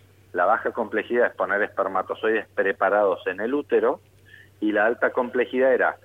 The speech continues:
sa-, pedirle la muestra al marido, sacarle los óvulos a la mujer,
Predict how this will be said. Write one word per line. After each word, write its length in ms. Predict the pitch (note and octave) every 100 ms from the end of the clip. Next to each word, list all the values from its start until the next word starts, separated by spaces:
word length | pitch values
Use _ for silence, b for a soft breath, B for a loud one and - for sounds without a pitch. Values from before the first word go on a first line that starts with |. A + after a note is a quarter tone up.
| b b b _
sa-, 300 | - G2+ -
pedirle 480 | - F2+ G2+ A2+ A#2+
la 140 | A2 G#2+
muestra 380 | A#2+ A#2+ -
al 60 | A2+
marido, 600 | A#2+ C3 C#3 B2+ C3 - _ - - _ - -
sacarle 560 | A2+ - D3 D3+ D3
los 240 | C3 A#2 -
óvulos 380 | B2+ C3 B2 B2
a 60 |
la 80 | A#2+
mujer, 420 | B2 - D3+ C3